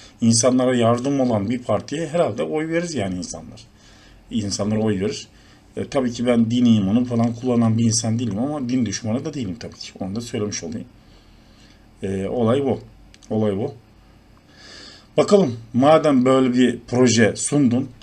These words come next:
altına yorumlara yazdın, ben de o kişiye diyorum ki o zaman yüz bin kişiden biner lira topla, bana getir, Jet Parti'yi kuralım.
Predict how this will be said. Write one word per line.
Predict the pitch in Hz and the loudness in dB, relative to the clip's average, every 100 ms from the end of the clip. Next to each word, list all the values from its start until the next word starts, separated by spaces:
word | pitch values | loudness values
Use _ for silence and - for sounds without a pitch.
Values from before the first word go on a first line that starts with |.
| - | 2
altına | 113 110 117 107 | 4 4 2 2
yorumlara | 101 113 113 110 107 | 2 4 4 4 4
yazdın, | 120 117 110 143 117 | 4 4 0 -2 2
ben | 120 131 | 2 2
de | |
o | 131 | 0
kişiye | 117 - 131 123 | -2 -2 0 0
diyorum | 165 123 | -2 -2
ki | 113 | -2
o | 120 | -2
zaman | 117 131 135 | 0 2 2
yüz | 123 131 127 | 2 -2 0
bin | 123 113 | 4 4
kişiden | 113 113 104 101 | 2 -4 -2 -2
biner | 101 113 120 | 2 2 4
lira | 107 95 - | 2 0 -4
topla, | 151 143 - 165 - - - | -6 -6 -8 -10 -12 -20 -2
bana | 117 123 | 2 2
getir, | 98 139 - 185 - _ - | 2 -2 -4 -8 -10 _ -6
Jet | 120 120 - | -4 -4 -4
Parti'yi | 101 - 139 | -4 -4 -10
kuralım. | - 120 98 247 | -6 -2 -2 -4